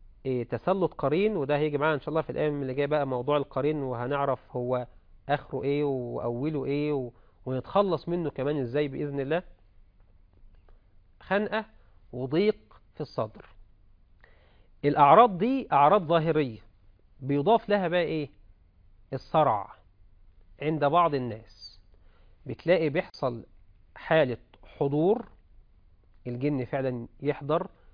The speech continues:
ويتكلم، بل ممكن ياخد الشخص كمان في مكان دون أن يدري. وهو ده بقى الفرق، بص، من، من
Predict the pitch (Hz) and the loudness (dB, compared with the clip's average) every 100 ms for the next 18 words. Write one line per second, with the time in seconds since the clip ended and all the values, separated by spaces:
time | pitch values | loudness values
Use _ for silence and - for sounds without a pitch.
0 | - - 127 127 123 - 151 170 175 190 | -20 -12 -6 -4 -6 -2 -2 0 -4 -6
1 | 175 - - - 123 180 226 196 160 220 | -8 -14 -20 -16 2 2 4 0 0 0
2 | 208 - 147 143 180 - 143 - 170 - | 0 -4 -4 -2 -4 -4 -6 -6 -8 -8
3 | - 131 127 143 160 135 - 190 180 160 | -8 -8 -4 -2 -2 -4 -6 -4 -2 -2
4 | 185 196 202 156 - - - - - 127 | 0 0 0 -6 -14 -20 -20 -20 -18 -10
5 | 131 190 190 170 151 - 165 170 151 135 | -4 0 0 0 -4 -4 -4 -2 -4 -4
6 | 143 123 120 127 123 123 127 123 123 123 | -4 -4 -8 -8 -8 -10 -12 -12 -14 -16
7 | - - - - - - - - - - | -20 -20 -20 -20 -20 -20 -20 -20 -12 0
8 | 165 190 196 240 214 - 254 247 - 165 | 4 6 4 2 0 0 -4 -4 -6 -6
9 | 233 - 143 135 131 | -6 -6 -4 -4 -6